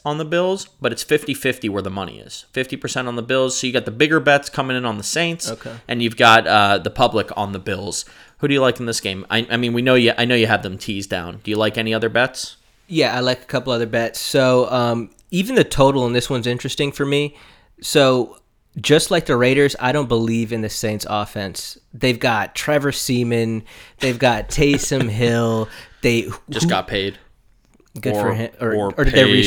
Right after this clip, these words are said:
Speaker 2: restructure him or
Speaker 1: whatever
Speaker 2: something?
Speaker 1: the hell. No, they signed him to, like, some hybrid deal. I don't even wanna talk about it. Keep going.
Speaker 2: Wild. Um, good for him. But, um, Marquez Callaway, who do they have at receiver? We don't know. Kamara, is he playing? And if he's playing, is he a hundred percent?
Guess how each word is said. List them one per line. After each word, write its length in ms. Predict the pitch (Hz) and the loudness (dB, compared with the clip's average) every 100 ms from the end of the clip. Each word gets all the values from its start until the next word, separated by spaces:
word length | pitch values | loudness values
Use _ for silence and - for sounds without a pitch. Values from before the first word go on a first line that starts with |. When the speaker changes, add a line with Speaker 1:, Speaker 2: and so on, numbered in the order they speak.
| 98 | 2
Speaker 2:
restructure 380 | 131 117 - 135 | 2 0 -2 -4
him 80 | 135 | -4
or 80 | 139 | -6
Speaker 1:
whatever 240 | 131 131 | -6 -8
Speaker 2:
something? 80 | 92 | -6
Speaker 1:
the 80 | 85 | -10
hell. 320 | 85 82 85 - | -10 -14 -16 -16
No, 160 | - 95 | -12 -10
they 140 | 80 | -8
signed 340 | - 107 98 101 | -6 -6 -6 -6
him 120 | 98 | -8
to, 60 | |
like, 180 | 90 92 | -6 -6
some 160 | - 87 | -8 -4
hybrid 440 | 98 90 85 87 | -2 -2 -2 -8
deal. 180 | 87 85 | -6 -4
I 120 | 73 | -4
don't 180 | 104 101 | -6 -6
even 140 | 98 82 | -8 -10
wanna 140 | 82 | -12
talk 260 | - 71 - | -10 -10 -10
about 180 | - | -16
it. 100 | - | -14
Keep 180 | - - | -14 -12
going. 140 | - 98 | -10 -10
Speaker 2:
Wild. 320 | 98 - - - - - - | -10 -10 -14 -18 -20 -14 -6
Um, 400 | 120 113 113 - - | -6 -4 -8 -14 -8
good 160 | - 127 | -4 -2
for 100 | 104 | -2
him. 180 | 107 101 - - | -4 -6 -12 -14
But, 320 | 123 131 127 | 4 6 6
um, 560 | 135 123 120 113 113 98 - _ - 110 | 4 4 4 2 -4 -10 -18 _ -12 -2
Marquez 460 | 127 131 143 143 | 2 4 4 2
Callaway, 1000 | 131 135 131 127 123 123 120 120 117 117 131 131 | 2 4 4 6 4 4 6 4 2 0 -4 -2
who 140 | 175 | 0
do 60 | 160 | 2
they 80 | |
have 260 | 123 127 120 | 2 2 0
at 60 | 117 | -2
receiver? 380 | 107 120 110 113 | -4 -4 -2 0
We 100 | 123 | 2
don't 200 | 120 113 | 2 2
know. 260 | 113 110 | 2 2
Kamara, 520 | 107 123 117 120 120 | 0 -2 2 4 4
is 140 | 117 113 | 2 -2
he 100 | 120 | -4
playing? 540 | - 113 113 113 113 107 | -4 -2 0 -2 -4 -4
And 140 | 110 | -6
if 80 | 110 | -4
he's 140 | 117 | -6
playing, 400 | - 120 110 110 | -6 -4 -2 -2
is 80 | 110 | -4
he 100 | 113 | -4
a 40 | 110 | -4
hundred 200 | 110 107 | -6 -8
percent? 480 | 117 - 110 104 | -10 -6 -4 -4